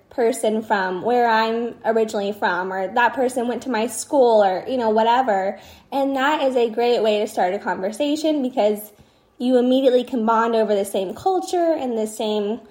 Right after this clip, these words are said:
you know, maybe traditions or religion or whatever you have in common there.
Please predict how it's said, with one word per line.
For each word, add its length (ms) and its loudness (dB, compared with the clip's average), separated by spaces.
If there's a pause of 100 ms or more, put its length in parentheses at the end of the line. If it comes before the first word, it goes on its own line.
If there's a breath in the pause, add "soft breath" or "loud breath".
(400 soft breath)
you 120 2
know, 180 -2
maybe 300 0
traditions 760 0
or 360 0
religion 520 2
or 160 2
whatever 600 4
you 160 -4
have 200 0
in 120 -6
common 420 -8
there. 320 -12